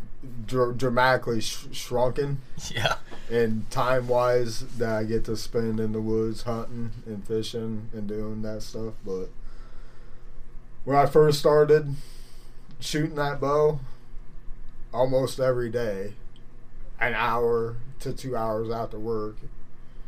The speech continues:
Speaker 1: I would shoot. And, and really,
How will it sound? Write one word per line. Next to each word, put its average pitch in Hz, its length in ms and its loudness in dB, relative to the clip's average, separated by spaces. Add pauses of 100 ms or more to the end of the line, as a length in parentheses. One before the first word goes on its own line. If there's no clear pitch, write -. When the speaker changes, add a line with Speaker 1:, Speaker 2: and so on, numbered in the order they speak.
(920)
Speaker 1:
I 113 100 -2
would 104 240 -2
shoot. 101 480 -4 (1000)
And, 98 580 -4 (1000)
and 127 320 0
really, 135 580 8